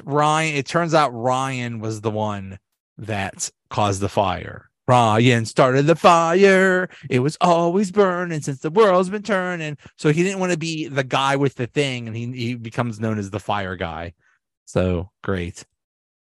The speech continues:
Number seventy-three, ep-, season five, episode twenty, New Boss.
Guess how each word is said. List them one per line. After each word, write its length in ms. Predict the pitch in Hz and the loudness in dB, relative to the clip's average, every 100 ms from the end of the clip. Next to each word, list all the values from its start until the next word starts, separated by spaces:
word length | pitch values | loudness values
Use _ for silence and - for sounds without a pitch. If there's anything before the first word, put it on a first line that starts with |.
| _ _ _ _ _ _ | _ _ _ _ _ _
Number 240 | 120 117 113 | -6 -2 2
seventy-three, 680 | 127 127 110 123 113 107 | 4 4 4 2 4 2
ep-, 120 | 107 - | 0 -4
season 300 | - 127 113 | -6 -2 -2
five, 200 | 107 113 | 2 4
episode 360 | 113 104 107 104 | 4 2 -2 -4
twenty, 440 | - 110 104 90 - - _ _ | -2 -2 -2 -6 -10 -20 _ _
New 340 | 98 104 117 113 | -4 2 2 2
Boss. 720 | 104 98 92 - - - | 2 0 -2 -6 -10 -10